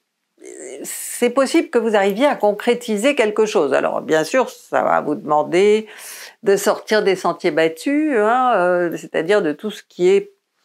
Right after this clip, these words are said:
euh, je veux dire, prévu finalement par cette Vénus en Vierge, hein, qui, qui est plutôt dans la prévoyance, euh, dans la prudence. Euh, <laughs> euh,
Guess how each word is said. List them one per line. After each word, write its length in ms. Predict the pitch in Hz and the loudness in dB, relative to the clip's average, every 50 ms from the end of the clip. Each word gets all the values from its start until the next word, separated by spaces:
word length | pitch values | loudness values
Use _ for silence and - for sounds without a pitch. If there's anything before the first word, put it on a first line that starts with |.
| _ - - - - - _ - | _ -20 -20 -20 -20 -20 _ -8
euh, 240 | - - 143 147 147 | -6 -4 -2 -2 -2
je 60 | 147 | -4
veux 60 | 151 151 | -4 -2
dire, 200 | 202 196 196 - | -4 -4 -4 -4
prévu 600 | - - 220 214 170 175 196 247 269 262 220 - | -2 0 0 0 0 0 0 0 0 -2 -2 -4
finalement 640 | - - - 170 165 170 165 180 196 214 226 226 | -6 -8 -4 -2 2 2 2 2 2 2 2 2
par 340 | 214 220 - 151 147 - - - | 0 0 -2 -2 -2 -2 -4 -2
cette 260 | - 170 151 - - | 0 0 0 0 0
Vénus 400 | 175 170 175 180 180 180 - 247 | 0 0 2 0 -2 -2 -2 -2
en 80 | 185 | -2
Vierge, 480 | 190 220 247 269 247 196 170 170 170 185 | 0 0 0 2 2 2 0 -2 -4 -2
hein, 160 | 196 208 220 | -2 0 -2
qui, 420 | 208 214 - - 175 - 147 147 _ | -4 -6 -10 -10 -10 -8 -8 -10 _
qui 120 | - - 170 | -6 -2 0
est 100 | 170 175 | 0 0
plutôt 360 | 175 _ - - - - 208 | -2 _ -16 -8 -2 -2 0
dans 140 | 180 156 143 | 2 2 2
la 120 | 139 143 | 2 2
prévoyance, 960 | - - - - 170 156 147 151 143 147 165 202 226 233 220 214 220 - - | 0 -2 -2 -2 -2 0 0 0 0 0 0 0 -2 -2 -2 -4 -6 -8 -6
euh, 140 | 143 143 143 | -4 -4 -4
dans 140 | 135 - - | -2 -4 -4
la 120 | - - | -4 -6
prudence. 920 | - _ _ - - 202 196 185 220 220 226 233 233 233 233 - - - - | -8 _ _ -4 -2 0 2 2 4 4 2 2 0 -4 -6 -10 -14 -12 -8
Euh, 240 | - - - - - - _ - - | -8 -6 -6 -6 -8 -10 _ -18 -16
<laughs> 260 | - - - - - - | -14 -14 -14 -8 -4 -2
euh, 100 | - | 0